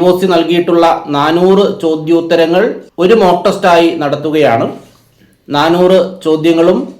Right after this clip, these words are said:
നാല് ഓപ്ഷനും അടക്കം Google ഫോമിലാണ് അത് തയ്യാറാക്കിയിട്ടുള്ളത്. നാനൂറ് ചോദ്യങ്ങൾ ഉള്ളത് കൊണ്ട് തന്നെ എല്ലാവരും ഒന്നിച്ച് പരീക്ഷ എഴുതിയാൽ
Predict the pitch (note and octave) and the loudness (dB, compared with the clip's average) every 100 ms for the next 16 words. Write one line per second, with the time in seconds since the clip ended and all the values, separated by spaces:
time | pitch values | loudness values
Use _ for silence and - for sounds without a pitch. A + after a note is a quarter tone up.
0 | _ _ - C#3 D#3 E3+ D#3 D3 D3 F3+ | _ _ -4 0 2 2 2 0 -2 -4
1 | F3 F#3 - C#3+ C#3+ F#3+ C#4+ - - _ | -4 -4 -4 -4 -2 -2 -4 -10 -20 _
2 | C#3 D#3 F3+ G3 G3 F#3 F#3 C#3+ C#3 C#3 | -4 0 2 2 2 2 2 2 -2 -4
3 | C3+ C#3 B2+ B2+ C3+ C3+ D#3 D#3 D#3 D#3 | -6 -2 0 0 0 -2 -4 -2 -2 0
4 | B3 - - _ _ _ - D3 E3+ G3 | 0 -2 -18 _ _ _ -4 -2 2 2
5 | G3+ F#3+ F3 F#3 G3 F3+ F3 F#3 F3+ F3+ | 2 0 0 0 2 2 2 0 0 2
6 | F3 E3+ G3+ - - - C3+ D#3 E3 E3+ | 2 2 -2 -6 -14 -10 -2 0 2 0
7 | E3+ C#3+ D3+ F3 F3 F#3+ F3+ E3+ E3 E3 | -2 -2 -2 -2 -2 -2 0 0 -2 -2
8 | F3 D#3+ D#3 D#3+ E3 | -4 -2 0 2 2